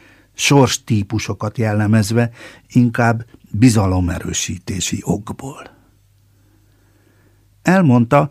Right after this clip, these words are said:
hogy a sejtbéli elvtársak legnagyobb része korán sem olyan családból jön,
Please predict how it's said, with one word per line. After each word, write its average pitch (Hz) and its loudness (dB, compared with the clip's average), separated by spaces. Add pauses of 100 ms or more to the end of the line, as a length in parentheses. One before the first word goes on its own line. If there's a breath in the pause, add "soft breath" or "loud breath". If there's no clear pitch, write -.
(140)
hogy 113 0
a 117 4
sejtbéli 110 0
elvtársak 120 -4
legnagyobb 135 0
része 139 -6
korán 156 2
sem 98 -4
olyan 104 0
családból 92 -8
jön, 90 -4